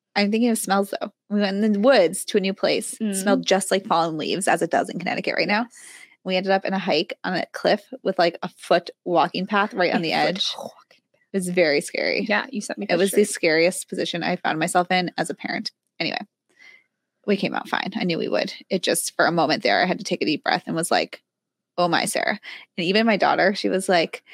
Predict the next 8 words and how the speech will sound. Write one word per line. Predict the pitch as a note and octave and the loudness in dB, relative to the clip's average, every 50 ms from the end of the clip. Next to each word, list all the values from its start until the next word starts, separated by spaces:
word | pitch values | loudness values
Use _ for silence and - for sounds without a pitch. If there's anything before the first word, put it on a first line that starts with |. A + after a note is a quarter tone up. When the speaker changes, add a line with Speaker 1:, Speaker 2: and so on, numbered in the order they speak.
| - - - - _ _ _ _ | -20 -20 -20 -20 _ _ _ _
Speaker 1:
"Mom, | - D4+ F4 E4+ D4+ A#3+ A3+ - _ _ | 2 4 6 6 6 4 2 -2 _ _
your | C4+ D#4 | 4 6
adventures | D#4+ C4 - E4 E4 F4+ F4+ G#4+ G#4 F#4+ | 6 8 8 6 6 8 8 6 8 8
have | F#4 G4+ C#4+ | 8 6 8
gone | - D#4 D4+ D4+ D4+ D4 | 8 8 8 8 8 6
too | D4+ D#4+ C#4+ | 6 4 4
far." | C4 - D#4 C#4 B3+ A3+ G3+ F#3 F3+ A3 A3 - - - - - - - _ | 6 4 6 6 6 6 6 6 4 4 2 -2 -8 -12 -10 -10 -12 -12 _
<laughs> | _ | _